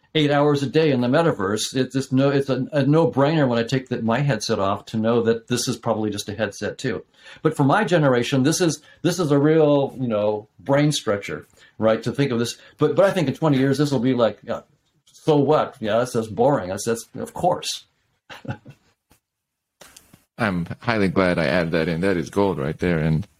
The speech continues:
Speaker 2: I kind of, I embody some of what you just described. It's a big part of my existence and what has made it, I think, great in a lot of elements. What a powerful thing.
Speaker 1: It is
Speaker 2: Glad
Speaker 1: fun.
Speaker 2: for that one. <laughs> It is, I like that.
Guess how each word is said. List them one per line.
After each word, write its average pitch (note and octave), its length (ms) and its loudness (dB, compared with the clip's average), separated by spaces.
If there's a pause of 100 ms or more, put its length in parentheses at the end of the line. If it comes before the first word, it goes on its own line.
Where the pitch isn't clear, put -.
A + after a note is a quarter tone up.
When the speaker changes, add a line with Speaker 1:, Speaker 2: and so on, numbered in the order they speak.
(100)
Speaker 2:
I F2+ 80 -4
kind G#2+ 220 -2
of, D2+ 240 -6 (460)
I D2 100 -6
embody D#2 420 -2
some C2+ 200 -6
of C2 220 -8
what D2+ 120 -4
you B1+ 100 -6
just D2+ 220 -10
described. - 380 -2
It's D#2+ 100 0
a E2 60 -2
big F2+ 180 -2
part F2 180 2
of D#2 80 -2
my D#2+ 120 0
existence C#2+ 500 -6
and C#2+ 100 -4
what D#2 120 0
has D2+ 180 -4
made D#2 200 -2
it, D2+ 240 -6 (420)
I - 80 -8
think, B1 240 -6
great C2+ 360 -4
in - 120 -4
a A#1 80 0
lot C2+ 160 0
of B1+ 100 -2
elements. C2+ 600 -2 (1080)
What - 120 0
a - 20 0
powerful D2+ 300 -2
thing. - 180 -4
Speaker 1:
It A2+ 60 0
is D3 140 2
Speaker 2:
Glad - 120 0
Speaker 1:
fun. - 80 -4
Speaker 2:
for - 80 -10
that - 160 -4
one. - 100 -10 (920)
<laughs> - 580 -4 (920)
It - 120 -8
is, C4+ 100 -16 (180)
I D#3 60 -6
like - 160 -12
that. - 80 -20